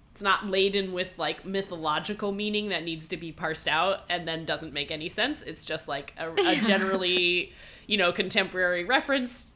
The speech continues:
Speaker 1: and it, and it checks out to me, so.
Speaker 2: All right, well, what are the titles next time that we're gonna complain
Speaker 1: <laughs>
Speaker 2: about?
Speaker 1: Uh, Buffy's next week is Empty Places, and Angel is The
Speaker 2: Mm-hmm.
Speaker 1: Magic Bullet. Uh, that seems okay to me, too.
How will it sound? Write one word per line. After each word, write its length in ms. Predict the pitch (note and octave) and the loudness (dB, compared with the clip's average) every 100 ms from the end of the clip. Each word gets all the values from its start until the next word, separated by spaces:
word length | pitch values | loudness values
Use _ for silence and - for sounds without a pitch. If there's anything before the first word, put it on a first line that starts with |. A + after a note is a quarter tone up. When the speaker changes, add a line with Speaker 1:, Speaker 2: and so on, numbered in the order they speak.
| - | -8
Speaker 1:
and 200 | F#3+ F#3 | -4 -2
it, 200 | F3 D#3 - | -2 -4 -6
and 180 | - E3 | -4 -2
it 120 | D#3+ - | -2 -4
checks 260 | - B2 - | -8 -8 -8
out 160 | - - | -12 -14
to 60 | |
me, 120 | - - | -18 -18
so. 260 | - - D#3 - - - - - - | -16 -16 -16 -20 -20 -20 -20 -10 -2
Speaker 2:
All 80 | |
right, 220 | A3 G3 G#3 | -2 -2 0
well, 160 | A#3+ | 0
what 220 | A#3+ C4+ | 2 2
are 100 | F4 | 2
the 100 | F#4 | 0
titles 380 | E4+ D4+ C4+ B3+ | 0 2 2 0
next 260 | A3+ G3+ - | 0 -2 -4
time 240 | A3 G3+ | -2 0
that 300 | G3 F#3 F#3 - G3+ | 0 0 -2 -6 -6
we're 140 | G3+ | -4
gonna 220 | G3 F#3 | -4 -6
complain 360 | F#3 F#3+ F#3+ - | -6 -6 -2 0
Speaker 1:
<laughs> 40 | |
Speaker 2:
about? 280 | A#3+ A3 - | 0 -2 0
Speaker 1:
Uh, 240 | G3+ G3+ G3+ | 4 6 6
Buffy's 680 | G3+ G#3+ D4 D4 D4+ D4 - - - | 2 -2 -2 -2 -2 -8 -12 -16 -8
next 240 | A3+ A#3 | -6 -4
week 160 | A3 G3+ | -6 -6
is 140 | F3 | -6
Empty 280 | - F#3 F#3+ | -4 -6 -8
Places, 680 | - - - - - - - - - - | -10 -8 -8 -10 -14 -16 -18 -20 -20 -16
and 140 | - G3 | -10 -6
Angel 340 | F3+ F#3+ G3+ F3+ | -4 -2 -2 -2
is 240 | F3 E3+ | -2 -4
The 80 | D#3+ | -2
Speaker 2:
Mm-hmm. 60 | |
Speaker 1:
Magic 340 | D3+ D3+ D3+ - | 0 0 -4 -8
Bullet. 260 | C#3 - - - - - - - - - - - - | -10 -10 -14 -20 -20 -20 -20 -20 -20 -20 -20 -20 -12
Uh, 80 | - | -6
that 160 | D4+ - | -4 -2
seems 220 | A4+ A4+ | -4 -4
okay 200 | G#4 G4+ | -2 0
to 80 | F4+ | 0
me, 120 | D#4+ | -2
too. 260 | D4+ B3+ | -2 -4